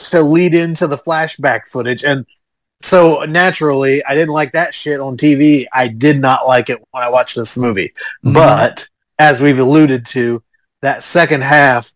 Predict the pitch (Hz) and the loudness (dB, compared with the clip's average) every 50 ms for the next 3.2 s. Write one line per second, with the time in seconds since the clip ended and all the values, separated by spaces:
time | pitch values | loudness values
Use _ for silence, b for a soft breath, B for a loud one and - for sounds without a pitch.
0 | _ _ 151 143 135 131 117 107 120 127 139 151 160 151 143 - 127 123 113 110 | _ _ 0 0 0 0 -2 -6 -8 -6 -2 -2 -2 -2 -4 -6 -8 -8 -8 -8
1 | 110 110 107 117 123 131 147 147 - - 135 120 - - 139 139 143 135 - - | -10 -12 -10 -4 0 0 0 0 2 0 -2 -2 0 0 2 2 2 2 -2 -4
2 | - 135 139 135 135 127 113 110 117 113 127 127 127 127 127 127 123 - - 117 | -2 2 2 4 2 2 0 -4 -8 -8 -6 -4 -4 -4 -4 -6 -8 -10 -10 -6
3 | 110 107 107 - | -6 -4 -4 -6